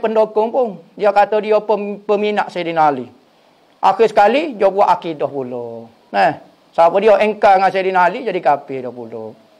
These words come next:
Sayyidina Ali lah patut jadi nabinya. Oh, pula. Habisnya kait pula. Maka antara kesesatan ahli politik, hak kita nampak adalah Syiah. Munculnya golongan Syiah. Lah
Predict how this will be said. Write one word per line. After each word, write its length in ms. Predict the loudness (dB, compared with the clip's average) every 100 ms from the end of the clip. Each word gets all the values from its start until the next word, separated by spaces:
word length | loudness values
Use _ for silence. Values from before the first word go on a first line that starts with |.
| _ _ -2
Sayyidina 320 | 0 2 2
Ali 160 | 2 2
lah 160 | 4
patut 240 | 2 0 0
jadi 160 | 0 0
nabinya. 500 | -2 -2 -6 -8 -10 -6
Oh, 240 | 0 0 0
pula. 480 | -2 -2 -2 -2 0
Habisnya 400 | 0 -2 -4 0
kait 320 | 2 0 -4
pula. 240 | -10 -12 _ _ _ _ _ _ -2
Maka 400 | 0 4 4 4
antara 480 | 2 2 4 4 4
kesesatan 640 | 0 0 0 -2 0 2 2
ahli 240 | 0 0
politik, 560 | 0 -2 -4 -8 -8 -12 _ _ -4
hak 120 | -4
kita 240 | -2 -2 0
nampak 320 | 0 0 -2
adalah 320 | 0 0 -2
Syiah. 320 | -8 -12 -12 -16 _ _ _ _ _ _ -4
Munculnya 560 | -4 -2 2 2 2
golongan 460 | 2 4 4 2 -6
Syiah. 400 | -10 -16 -18 -8
Lah 80 | 0